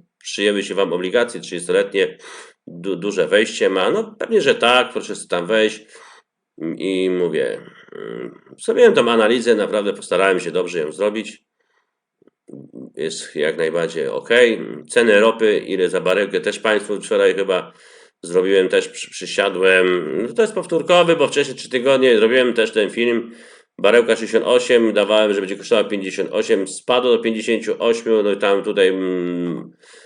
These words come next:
sugeruję, że może być jakaś reakcja w górę, może, może iść w górę,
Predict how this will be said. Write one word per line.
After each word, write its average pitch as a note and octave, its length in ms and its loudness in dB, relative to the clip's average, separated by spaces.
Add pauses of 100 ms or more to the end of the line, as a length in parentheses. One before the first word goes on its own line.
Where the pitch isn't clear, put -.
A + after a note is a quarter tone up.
(160)
sugeruję, G#2+ 540 2
że G2 120 0
może G#2 300 2
być F#2 180 -2
jakaś G2 260 0
reakcja G#2 380 0
w F2 60 -6
górę, G#2 340 2
może, A#2+ 260 2
może B2+ 380 4
iść A#2+ 180 -2
w - 180 -16
górę, A2+ 520 2